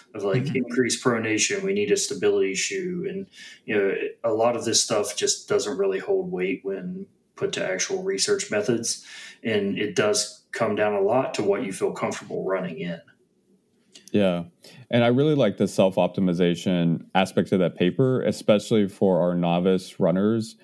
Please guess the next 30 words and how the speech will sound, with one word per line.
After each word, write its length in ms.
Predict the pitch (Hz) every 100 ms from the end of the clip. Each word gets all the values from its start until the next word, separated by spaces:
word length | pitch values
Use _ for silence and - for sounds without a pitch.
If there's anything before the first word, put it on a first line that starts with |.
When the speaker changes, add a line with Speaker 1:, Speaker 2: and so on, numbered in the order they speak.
| _ _ -
Speaker 3:
Uh, 220 | 107 101 -
and 120 | 113
it's 140 | 107 113
exactly 400 | 107 120 127 107
what 80 |
we 80 | 95
talk 220 | 92 92
about 460 | 92 90 87 82 - -
with 200 | 95 95
resistance 480 | 92 107 - 98
training 300 | - 98 87
is, 100 | 82
like, 160 | 85 80
you'll 100 | 92
just 240 | 87 85
self-organize 720 | 98 82 90 85 90 87 87
and 120 | 87 82
find 160 | 82
the 60 | 85
most 180 | 82 82
optimal 420 | 80 80 - 85
way 200 | 85 82
to 140 | 80
complete 380 | - 85 90 85
the 60 | 87
movement 600 | 85 85 87 82 - -
in 80 | 95
the 60 | 85
beginning 320 | 90 87 85
stages. 680 | - 87 82 101 110 110